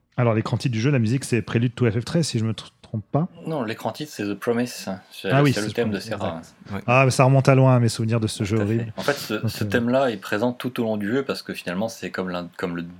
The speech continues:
Speaker 2: dit son nom, en fait, The Promise. C'est la promesse du, depuis le début de retrouver Serra qui est,
Speaker 1: Oui.
Speaker 2: qui arrive à la fin, quoi. Donc, euh, c'est pour ça qu'il est présent tout au long du jeu. C'est d'ailleurs une, un bon exemple de la façon dont Amaozu utilise les thèmes, hein, parce que effectivement, ce qui est,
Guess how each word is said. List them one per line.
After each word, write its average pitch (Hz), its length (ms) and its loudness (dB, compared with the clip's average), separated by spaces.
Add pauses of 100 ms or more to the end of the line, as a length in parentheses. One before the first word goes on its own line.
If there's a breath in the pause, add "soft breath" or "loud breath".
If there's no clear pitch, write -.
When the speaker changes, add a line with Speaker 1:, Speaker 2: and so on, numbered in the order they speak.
Speaker 2:
dit 95 100 -14
son - 220 -8
nom, 98 240 -4
en 85 40 -8
fait, 90 200 -10
The 87 80 -12
Promise. 107 460 -8
C'est - 160 -8
la 80 80 -2
promesse 98 480 -6
du, 87 100 -14 (120)
depuis 98 200 -8
le 92 60 -8
début 92 300 -8
de 98 100 -8
retrouver 90 420 -8
Serra 95 420 -6
qui - 120 -16
est, - 40 -6
Speaker 1:
Oui. 101 80 -2 (220)
Speaker 2:
qui 85 140 -14
arrive 85 240 -8
à 82 40 -4
la 92 80 -8
fin, 95 280 -10
quoi. 98 100 -12
Donc, 90 220 -12
euh, 87 80 -12 (160)
c'est - 140 -14
pour 113 120 -2
ça 123 140 0
qu'il 98 160 -6
est 95 60 -4
présent 95 300 -6
tout 101 280 -12
au - 20 -8
long 92 140 -8
du 92 120 -14
jeu. 101 200 -14 (800 loud breath)
C'est - 180 -6
d'ailleurs 98 520 -2
une, 101 340 -6
un 95 100 -4
bon 104 200 -2
exemple 104 320 -2
de 95 80 -2
la 87 80 -6
façon 98 320 -6
dont 95 120 -4
Amaozu 92 440 -6
utilise 90 460 -12
les 87 80 -8
thèmes, 110 280 -4
hein, 92 120 -8
parce - 140 -12
que 80 280 -10
effectivement, 98 400 -8
ce - 80 -12
qui - 120 -10
est, 82 60 -10